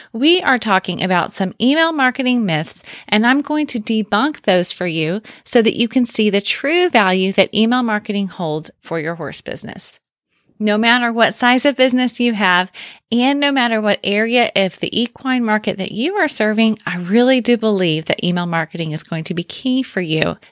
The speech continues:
this year. Now, in case you need a real life example to put this into perspective, back in episode number two of this podcast, I introduced you to my client, Lindsay Hayes Kofel of Hayes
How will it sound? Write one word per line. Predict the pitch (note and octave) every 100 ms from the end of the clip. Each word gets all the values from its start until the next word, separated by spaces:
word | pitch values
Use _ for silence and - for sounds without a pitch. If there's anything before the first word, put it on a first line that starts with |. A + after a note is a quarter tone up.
| _
this | F3+ E3+ E3
year. | C#3+ - - _ _ - - - - -
Now, | A3
in | A3+
case | G#3+ A#3+ A#3+ C4+
you |
need | B3+ A#3
a | G3+
real | G#3 B3
life | C4+ A#3+ A3+
example | G3 F3+ D#3+ E3+ A#3+ D4
to | A#3
put | A3 G#3+
this | G#3+ G#3+
into | F#3 F#3
perspective, | G3 F#3+ - D#3 - G#3 C#4 _ _ _ _ _
back | A3+ C4+ -
in | D#4+
episode | D4+ D4+ - C#4 B3+
number | A#3 G#3+ G#3
two | - - F4 A3
of | F3
this | F3+ F3+
podcast, | - D#3 - - F3 F#3
I | G3+ -
introduced | C4 D#4 E4 C#4+ A#3 -
you | A3+ A#3
to | - A3
my | G#3 G#3
client, | - F#3 F#3 F#3 F3+
Lindsay | G3 G3 A3+ G#3+
Hayes | - F3 F3
Kofel | - D3 - - F3 - _ _ _ _ _
of | - G3+
Hayes | G3+ G#3 A3 G#3+